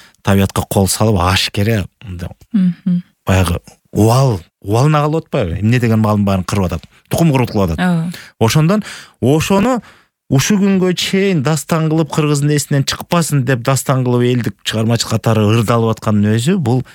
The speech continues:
Speaker 1: кийинки урпактарга сабак болсун, Кожо Жаштын жолун жолдобо деген ой турат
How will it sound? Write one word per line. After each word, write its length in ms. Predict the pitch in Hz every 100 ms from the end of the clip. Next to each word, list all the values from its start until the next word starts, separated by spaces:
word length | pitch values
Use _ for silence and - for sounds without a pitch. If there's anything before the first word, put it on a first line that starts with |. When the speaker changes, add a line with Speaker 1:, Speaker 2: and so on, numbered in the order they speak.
| _
Speaker 1:
кийинки 460 | 101 98 120 117 117
урпактарга 520 | 107 110 - 104 95
сабак 340 | - 104 101 -
болсун, 360 | 101 95 104
Кожо 300 | 90 - - 90
Жаштын 300 | 95 - 95
жолун 260 | 95 90
жолдобо 460 | 85 98 87 98 101
деген 240 | 92 90 87
ой 160 | 98
турат 260 | - 104